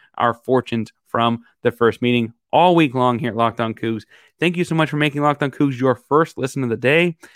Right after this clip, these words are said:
If you're looking for a second listen, I'm gonna recommend Locked On College Basketball.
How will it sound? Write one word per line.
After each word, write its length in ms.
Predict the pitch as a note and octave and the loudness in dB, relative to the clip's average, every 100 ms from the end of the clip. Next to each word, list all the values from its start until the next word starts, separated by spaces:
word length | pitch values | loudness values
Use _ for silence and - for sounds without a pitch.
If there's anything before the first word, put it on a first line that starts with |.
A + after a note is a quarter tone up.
| _ _ | _ _
If 180 | - G#3+ | -4 0
you're 120 | G#3+ | 0
looking 320 | G3 G3 F#3+ E3+ | 0 -2 -4 -4
for 340 | D#3 F3+ F3+ | 0 2 2
a 140 | D#3+ D#3+ | 0 -2
second 480 | - E3+ E3+ E3+ | -2 -2 0 -2
listen, 400 | A#2 A#2 C3 D#3+ - _ _ _ - | -2 -6 -8 -10 -14 _ _ _ -8
I'm 120 | - D3+ | 0 2
gonna 120 | D3 | 2
recommend 420 | C#3+ C3+ C#3+ A#2+ | 0 2 0 0
Locked 280 | G#2+ A#2 - | 0 -2 -4
On 240 | A#2+ A2+ A2 | -4 -4 -4
College 320 | G#2+ G2+ G2+ | -8 -8 -4
Basketball. 680 | E3+ F#3+ F#3 E3 E3+ E3 | 0 0 -2 -2 2 2